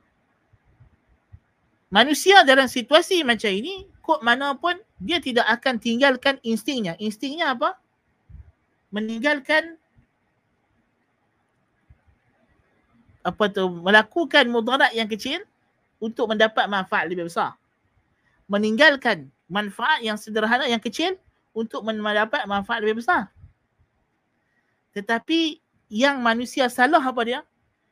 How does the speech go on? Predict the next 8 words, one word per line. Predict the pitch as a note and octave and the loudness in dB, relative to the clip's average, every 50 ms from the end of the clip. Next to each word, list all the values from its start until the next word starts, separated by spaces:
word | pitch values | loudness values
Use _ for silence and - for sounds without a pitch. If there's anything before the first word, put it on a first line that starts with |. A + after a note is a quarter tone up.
| _ _ _ | _ _ _
Salah | _ - - C4 B3 A#3+ B3 D4 F4 F4 - - _ | _ -4 2 2 4 4 4 2 0 0 -2 -6 _
dalam | - G#3+ A#3+ B3+ C#4 C#4 | 2 2 4 4 4 2
menentukan | B3+ B3+ B3+ C4+ C4+ C4 - F4 D4+ - A#3+ G#3+ F#3+ F3 F#3 | 0 0 -4 -6 -6 -6 -8 -8 -6 -4 -4 -4 -4 -2 0
mana | A3+ C4 D4 F#4+ G#4 E4+ C#4 C4 | 2 2 2 4 2 2 4 2
manfaat | B3+ A#3+ A3+ A3 - B3 D#4 D4+ D4 | 2 0 0 0 0 2 2 0 0
yang | C#4+ C4 C4 | -2 -2 -4
besar, | C4 C4 - G#4 G#4 F#4 D#4+ - | -4 0 4 4 4 4 4 0
mana | A3+ B3+ D4+ F4 D4+ | -2 -2 -2 0 0